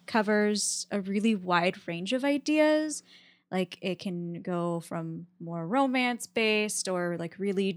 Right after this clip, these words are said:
dark and edgy or horror-esque in tone. Um, sometimes it's just fantastical elements added to our world and, like, it's just slightly different from ours. So it covers a, a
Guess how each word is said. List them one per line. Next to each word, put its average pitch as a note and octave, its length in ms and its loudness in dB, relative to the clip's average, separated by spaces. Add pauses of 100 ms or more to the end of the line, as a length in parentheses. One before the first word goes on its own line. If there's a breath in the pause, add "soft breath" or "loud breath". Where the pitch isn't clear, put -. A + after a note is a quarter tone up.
dark F#3 460 4
and E3+ 300 -4
edgy F#3 540 0
or E3+ 160 -2
horror-esque F3+ 840 0
in F#3 140 -4
tone. E3+ 580 -2 (680 soft breath)
Um, E3+ 520 0 (380)
sometimes F#3+ 760 2
it's F#3 240 -2
just - 280 -6
fantastical F3+ 1160 0
elements F3+ 600 -2
added F3 300 -2
to F3+ 180 -6
our E3 160 -6
world E3+ 520 -6 (680)
and, E3+ 360 -8 (100)
like, - 280 -14 (200)
it's - 200 -10
just - 260 -4
slightly F#3 360 -2
different G#3 340 -6
from A3+ 200 -4
ours. A3+ 360 0 (400 loud breath)
So C4+ 140 8
it C4+ 100 4
covers D4 520 2
a, G#3+ 200 2 (120)
a G3 180 2